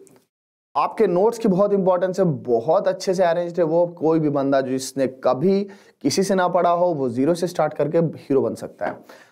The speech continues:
बिना किसी टीचर के सब कुछ सीख सकते हो। But वीडियो में आप जो लाइव या फिर आप ऐसे वीडियो जो देख रहे हो, इसमें कुछ बहुत एक्सक्लूसिव बातें होती हैं, जैसे कि मैंने सिखाया क्या, एन फैक्टर तीन तरह से निकलते हैं, रेडॉक्स रिएक्शन का अलग, नॉन रेडॉक्स का अलग,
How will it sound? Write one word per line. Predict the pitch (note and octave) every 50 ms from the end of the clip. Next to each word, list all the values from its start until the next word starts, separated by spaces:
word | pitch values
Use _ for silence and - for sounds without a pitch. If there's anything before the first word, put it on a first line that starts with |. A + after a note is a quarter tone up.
| _ _ _ _ _ _ _ _ _ _ _ _ -
बिना | - C#3 F3+ G#3+ A3
किसी | G#3+ G#3+ F#3 A3 G3+
टीचर | E3+ F#3+ F#3 F#3+ G3+ G3
के | G3 G3+
सब | G3+ E3+ - -
कुछ | E3 D#3
सीख | - C3+ B2 -
सकते | - A2 - - - G2+
हो। | E2 - - - - -
But | - A#2+ C#3+ C#3 C3 - - - - - - _ _ -
वीडियो | A#2 C3 D3 E3 F3 F#3 G#3 G#3+ G#3
में | G#3 G#3 G#3+ G3+ - - - _ _ _ _ _ _ _ _ _ _ _ -
आप | A#2 A#2 A2+ A#2 A#2+
जो | B2 A#2
लाइव | A2 A2+ A#2+ C#3 D#3+ F3 F#3 F3+ - - -
या | - B2 B2 A#2+
फिर | A#2+ - B2+
आप | A#2+ A2+ A2 -
ऐसे | A2+ A2+ - A2
वीडियो | A2 A#2 A#2+ C3 C3+
जो | A#2+ A#2+
देख | A2 C3+ C#3 C3
रहे | - A2
हो, | A2
इसमें | G#2+ - - E3 F3 - - - - _ -
कुछ | - -
बहुत | A#2 A#2 B2 A2 G2+
एक्सक्लूसिव | G#2+ G#2+ - - G#2+ G#2+ A2 - G#2+
बातें | G#2+ F#2+ G2+ - - -
होती | - - -
हैं, | G#2+
जैसे | A2 G#2+ - G#2
कि | G#2 A2
मैंने | G2+ G#2 G#2+ A#2 A#2
सिखाया | A2+ - C3+ C3+ C3 B2 C3 A#2+
क्या, | B2 A#2+ C#3 - - - - - - _ -
एन | - A#2
फैक्टर | A2+ A2+ G#2 - - A2
तीन | G#2 A#2 A2+ G#2
तरह | G#2 G#2+ A2
से | - A2+
निकलते | G#2+ G#2 A2+ G#2+ G2+ - G#2+
हैं, | G#2+ A2 G#2 - - - - - _ -
रेडॉक्स | A2+ A2+ A2 B2 A#2+ - -
रिएक्शन | A2 G2+ G#2 - A2+ G2 G2+
का | A2 G#2+
अलग, | G#2+ A2 G#2+ G2
नॉन | G#2+ A#2 A#2 A#2 A#2
रेडॉक्स | A2 G#2+ A2 G#2+ G#2+ -
का | - G#2+ G2+
अलग, | G2+ G#2+ G#2+ G#2